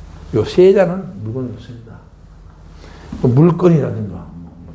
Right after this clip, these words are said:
이렇게 좀, 자, 이것도 우리가 눈목이지만 물건목이 돼요. 우리 품목할 때도 목문 할 때도 그랬는데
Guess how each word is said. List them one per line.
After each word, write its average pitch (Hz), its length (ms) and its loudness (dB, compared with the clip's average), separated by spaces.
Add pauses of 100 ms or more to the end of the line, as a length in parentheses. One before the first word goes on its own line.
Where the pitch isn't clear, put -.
이렇게 98 320 -14 (140)
좀, 85 120 -16 (480)
자, - 340 -2 (1600)
이것도 269 400 4
우리가 202 160 6
눈목이지만 190 600 2
물건목이 196 500 -4
돼요. 156 300 -4
우리 113 140 -8
품목할 220 500 -8
때도 131 540 -12 (220)
목문 180 420 -4
할 165 180 -8
때도 127 260 -8
그랬는데 135 540 -6